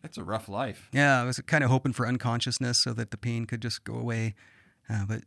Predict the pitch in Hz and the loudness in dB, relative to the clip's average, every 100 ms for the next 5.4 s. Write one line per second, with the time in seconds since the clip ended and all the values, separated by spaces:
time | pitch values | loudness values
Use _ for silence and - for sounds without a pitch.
0 | - - 117 - 110 117 120 113 107 107 | -12 -12 -10 -6 -2 -2 0 0 0 -2
1 | 113 110 117 113 113 117 127 131 123 113 | -4 -4 -4 -2 0 0 2 2 2 0
2 | 120 104 104 95 - - - 104 - - | -2 -2 -4 -10 -12 -20 -18 -18 -18 -10
3 | 98 98 101 101 101 101 _ _ 107 98 | -8 -6 -6 -8 -10 -14 _ _ -10 -6
4 | 98 101 101 95 95 95 95 80 101 101 | -6 -6 -8 -8 -8 -8 -10 -12 -10 -6
5 | 110 107 87 90 | -6 -8 -10 -10